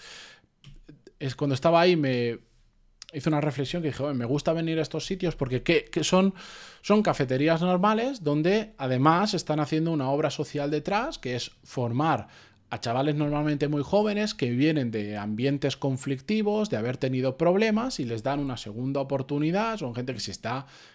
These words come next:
eh, que, que, que está dejando una vida turbia de lado para tener una vida más normal y les enseñan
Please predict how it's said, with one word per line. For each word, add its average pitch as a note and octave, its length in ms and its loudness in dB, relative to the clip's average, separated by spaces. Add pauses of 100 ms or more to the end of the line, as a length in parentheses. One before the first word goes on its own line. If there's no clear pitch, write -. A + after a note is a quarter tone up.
(100)
eh, F2+ 640 -16 (120)
que, G#2 180 -18
que, - 280 -20
que A2+ 120 -16
está C#3+ 300 4
dejando D#3+ 420 6
una D#3+ 240 4
vida D#3 240 8
turbia F3 480 10
de E3+ 120 4
lado F#3 360 6
para B2+ 240 2
tener C3+ 220 0
una D3 180 0
vida D3 220 0
más C#3+ 260 -4
normal A#3+ 440 4 (280)
y C#3+ 100 2
les B2+ 200 0
enseñan B2 580 -2